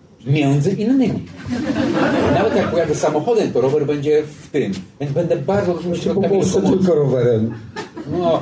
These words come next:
Speaker 1: bo to na szczęście... Rower ma niestety jedną wadę, państwo wiecie jaką? No wolno jeździ.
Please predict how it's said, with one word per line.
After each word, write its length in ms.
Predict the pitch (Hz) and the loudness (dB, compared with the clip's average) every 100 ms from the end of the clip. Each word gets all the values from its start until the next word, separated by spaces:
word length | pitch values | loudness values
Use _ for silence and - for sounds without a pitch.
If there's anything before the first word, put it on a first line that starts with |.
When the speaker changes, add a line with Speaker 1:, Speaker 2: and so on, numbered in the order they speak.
| - | -2
Speaker 1:
bo 80 | 185 | 0
to 120 | 185 | 2
na 80 | 185 | 0
szczęście... 420 | - 202 196 - 185 - - | 0 0 0 0 -2 -4 -2
Rower 320 | 151 226 233 | 0 2 2
ma 100 | 196 | 2
niestety 320 | 196 180 202 202 | 2 0 -2 0
jedną 220 | 196 165 | 0 2
wadę, 260 | 233 190 | 2 2
państwo 280 | 117 101 160 | 0 -2 -2
wiecie 220 | 220 - | -2 -2
jaką? 300 | - 107 170 202 - - - - - 135 | -4 -2 -4 -4 -12 -20 -20 -20 -8 -6
No 80 | |
wolno 380 | 135 160 147 156 | 0 0 0 -2
jeździ. 360 | 151 123 - | -2 -4 -4